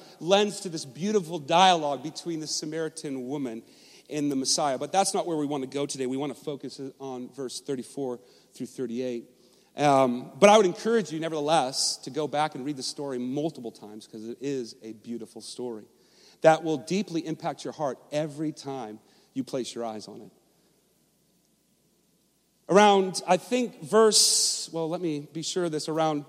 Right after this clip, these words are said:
twenty-seven, the disciples come back, uh, to now a conversation that Jesus and the Samaritan woman is having.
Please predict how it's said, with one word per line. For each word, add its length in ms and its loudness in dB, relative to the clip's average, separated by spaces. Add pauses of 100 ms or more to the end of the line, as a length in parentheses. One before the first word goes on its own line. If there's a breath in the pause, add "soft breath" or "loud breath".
(140)
twenty-seven, 800 2
the 80 -4
disciples 540 0
come 220 -6
back, 560 -2 (480 soft breath)
uh, 420 6
to 140 -4
now 360 4
a 100 -4
conversation 880 0
that 220 -4
Jesus 400 -4
and 160 -6
the 60 -2
Samaritan 600 -2
woman 200 -6
is 140 -8
having. 460 -4